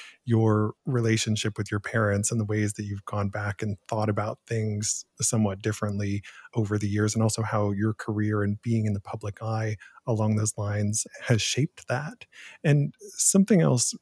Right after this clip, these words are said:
related to this that I wanted to get into, since we're on the, the subject of your relationship with your parents, is there's this other story you tell early on in the book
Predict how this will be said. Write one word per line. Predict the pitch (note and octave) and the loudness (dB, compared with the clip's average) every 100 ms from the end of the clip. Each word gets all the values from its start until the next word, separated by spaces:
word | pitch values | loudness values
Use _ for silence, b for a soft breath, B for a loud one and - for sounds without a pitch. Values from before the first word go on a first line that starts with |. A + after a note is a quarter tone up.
| - | 0
related | B2 A#2+ A#2 B2 A#2+ A2 | 2 4 4 4 2 2
to | A2 | 0
this | G#2+ - | 0 -2
that | G#2+ | -4
I | |
wanted | G#2 G#2 G#2+ | -2 -2 -2
to | G#2 | -4
get | G2+ | -2
into, | G2+ A2 G#2+ G2+ G2 | 2 2 2 -4 -4
since | - A#2 G#2+ | -4 -6 -4
we're | G#2 | -2
on | |
the, | G#2+ A2 - - | -2 -2 -8 -4
the | B2 | -2
subject | A2+ G#2+ G#2 A#2+ | 0 -2 -4 -4
of | A#2+ A#2+ B B B - | -4 -6 B B B -12
your | D3 A#2+ G#2+ | -4 -2 0
relationship | A#2+ A#2 A2 G#2+ G#2+ B2+ - | 2 2 2 2 0 -2 -4
with | - | -6
your | A2 | -6
parents, | - B2 A#2+ G#2+ A2 B2 | -2 0 0 0 -4 -4
is | B2 - | -4 -2
there's | A#2+ A2+ | -2 0
this | A#2 A#2 | 0 0
other | B2+ C3 | 0 0
story | A#2+ - A2+ A2+ | 0 -2 0 2
you | G#2+ | 0
tell | G#2+ - A2+ A2+ G#2+ G#2 b b _ | -4 -2 0 2 2 -2 b b _
early | C3+ C#3 B2+ | 2 4 4
on | A2+ A2+ | 4 2
in | G#2+ | 0
the | |
book | G2 A#2 A#2+ G2+ - | 0 0 0 -4 -12